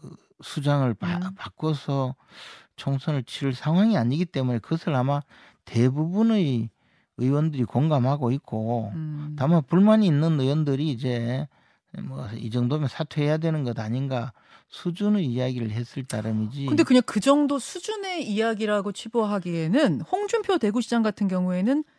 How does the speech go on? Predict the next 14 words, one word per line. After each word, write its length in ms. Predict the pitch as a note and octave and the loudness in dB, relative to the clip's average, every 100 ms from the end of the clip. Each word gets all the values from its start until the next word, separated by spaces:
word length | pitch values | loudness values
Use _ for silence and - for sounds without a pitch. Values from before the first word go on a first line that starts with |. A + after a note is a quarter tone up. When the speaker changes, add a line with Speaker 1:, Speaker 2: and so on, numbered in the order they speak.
| - | -2
Speaker 2:
"전쟁에서 720 | - G#3+ B3+ D4 D#4 D4 D4 | 6 8 8 8 6 6 4
지면 260 | C4 C4 C4+ | 4 4 2
장수가 680 | - G3+ A#3 C#4 E4 D#4 | 2 4 6 4 4 2
책임져야 540 | D4 B3 G#3+ F#3 E3+ D#3+ | 2 0 0 0 0 0
한다." 420 | D3+ C#3+ D#3+ C#3+ - | 0 0 -2 -2 -2
이런 220 | F#3 D#3+ | 0 0
얘기했고, 600 | C#3+ C#3+ C#3 - C3 - _ - - - _ | 0 -2 -4 -6 -6 -6 _ -20 -20 -20 _
아, 260 | - E3 D#3+ | -2 0 0
오선의 340 | F3+ F#3+ A3+ G#3 | 0 2 2 2
중진 260 | E3 E3 | -2 -2
서병수 400 | B3 C#4+ C#4 A#3 | 0 2 2 0
의원은 340 | G3 F#3+ G#3+ A3+ | -2 -2 -2 -4
에스엔에스 720 | D3+ - A3+ F#3+ - E3 D#3 D3 | -4 -2 0 0 -2 -4 -4 -4
통해서 600 | D#3 C#3+ C3+ D3+ G3 C#4 | -4 -4 -4 -4 -2 -4